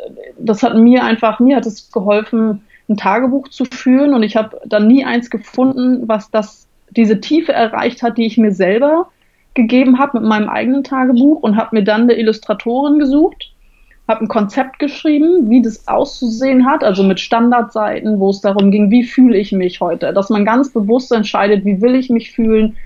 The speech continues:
was kann ich heute für mich machen, dass der Tag sich am Ende wirklich schön anfühlt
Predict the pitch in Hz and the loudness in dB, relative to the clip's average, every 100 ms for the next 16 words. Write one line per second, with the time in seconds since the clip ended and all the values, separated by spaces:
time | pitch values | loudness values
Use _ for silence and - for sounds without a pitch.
0 | - - 202 - 220 214 214 208 196 220 | -8 -4 -4 -2 0 0 0 0 -2 2
1 | 202 247 285 254 240 240 233 208 202 202 | 4 4 2 -2 -2 -2 -2 -2 -2 -4
2 | 196 202 208 208 202 196 202 220 208 196 | -2 -2 -2 -4 -4 -4 -2 -2 0 -2
3 | 196 196 - 254 254 240 254 254 247 262 | -4 -4 0 2 2 0 -2 -2 0 2
4 | 294 | 0